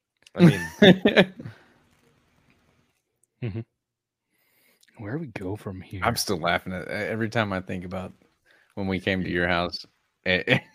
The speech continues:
Speaker 2: <laughs> Wrath and I and his daughter found out that we were sneaking out to go to your house. <laughs> And
Speaker 1: Oh,
Speaker 2: she's
Speaker 1: she
Speaker 2: like,
Speaker 1: got
Speaker 2: "You bitch." <laughs>
Speaker 1: She got upset at Wrath for coming over to see
Speaker 2: Yeah.
Speaker 1: us.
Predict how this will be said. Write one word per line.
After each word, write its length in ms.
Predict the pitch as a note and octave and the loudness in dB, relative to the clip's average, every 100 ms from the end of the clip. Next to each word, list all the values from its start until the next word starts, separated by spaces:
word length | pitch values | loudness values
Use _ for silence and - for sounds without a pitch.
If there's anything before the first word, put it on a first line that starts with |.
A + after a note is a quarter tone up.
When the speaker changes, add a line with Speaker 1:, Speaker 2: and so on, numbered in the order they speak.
| _ | _
Speaker 2:
<laughs> 200 | _ - | _ 2
Wrath 360 | C3 A2 A2 | 6 6 4
and 100 | A2 | 0
I 200 | G#2+ G#2+ | -4 -4
and 260 | G#2 G2+ G2+ - | -6 -8 -12 -6
his 160 | G#2+ G2 | -6 -4
daughter 340 | G#2+ G#2+ G#2 | -4 -4 -6
found 280 | G#2+ G#2+ G#2 | -8 -8 -6
out 200 | G#2 G#2 | -6 -6
that 140 | - E2+ | -6 -6
we 140 | A2+ | -4
were 100 | G2 | -2
sneaking 460 | - - A#2+ - G2 | -4 -4 -6 -6 -6
out 260 | G#2+ - A#2+ | -6 -6 -8
to 120 | A2+ | -4
go 180 | A2+ G#2 | -2 0
to 100 | A2+ | 0
your 220 | A#2 A#2+ | 0 0
house. 460 | A#2+ B2 - - - _ _ _ _ _ - | 4 2 0 -12 -18 _ _ _ _ _ -10
<laughs> 80 | E3+ - - - _ _ - | -8 -8 -18 -20 _ _ -2
And 200 | D3 - | 0 2
Speaker 1:
Oh, 140 | A2+ | 2
Speaker 2:
she's 60 | C3+ | 2
Speaker 1:
she 40 | C3 | 0
Speaker 2:
like, 80 | A#2 | -2
Speaker 1:
got 100 | D3+ | -2
Speaker 2:
"You 360 | A#3 A3 C#3+ C3 _ - | 2 2 2 -6 _ 4
bitch." 600 | C4 B3 A2 - - - - _ - | 6 8 6 0 -8 -8 -12 _ -6
<laughs> 80 | - - - - - - - - F3+ C3+ - | -6 -6 -10 -10 -10 -6 -6 -4 -6 -6 -8
Speaker 1:
She 80 | - | 0
got 180 | E3+ - | 0 0
upset 320 | - - C#3 | -4 -2 -2
at 100 | B2+ | 0
Wrath 300 | A#2 B2 C#3 | 0 0 -2
for 260 | - B2 A2+ _ - | -6 -8 -10 _ -6
coming 180 | D3 C3+ | -4 -2
over 200 | C3 C#3+ | -2 -4
to 60 | D#3 | -4
see 120 | C3+ | 0
Speaker 2:
Yeah. 200 | B2 | 0
Speaker 1:
us. 60 | E3+ | 0